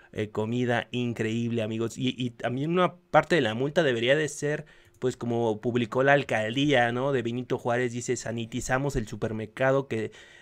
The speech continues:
que visitó Soy David Show a pesar de estar confinado en casa por ser portador del covid. Condenamos la acción responsable. Sí, la condenan, pero ¿qué sanción va a tener, no?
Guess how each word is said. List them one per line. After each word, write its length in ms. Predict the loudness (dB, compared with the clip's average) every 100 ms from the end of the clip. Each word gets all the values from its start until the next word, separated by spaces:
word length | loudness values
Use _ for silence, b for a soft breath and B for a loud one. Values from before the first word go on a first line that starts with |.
| _
que 120 | 0
visitó 440 | 0 0 0 2 2
Soy 180 | 2 4
David 260 | 2 2
Show 300 | 2 6 6
a 100 | 6
pesar 280 | 2 2 0
de 60 | 0
estar 260 | 0 0
confinado 460 | 0 -2 -2 -2 -2
en 100 | 0
casa 440 | 0 0 0 -4 -4
por 160 | -6
ser 200 | -6 -4
portador 480 | -4 -2 -2 -2 -2
del 180 | -4 -4
covid. 420 | -4 0 0 2 B B B -2
Condenamos 580 | 0 2 2 2 2
la 60 | 0
acción 260 | 0 -2 -2
responsable. 560 | -4 -4 0 2 2
Sí, 140 | 2 4
la 160 | 4
condenan, 460 | 4 0 0 0 0
pero 260 | 2 0 -2
¿qué 120 | -4
sanción 460 | -4 -4 -4 0
va 60 | 0
a 40 |
tener, 420 | 0 -2 -2 -2 -4
no? 160 | -8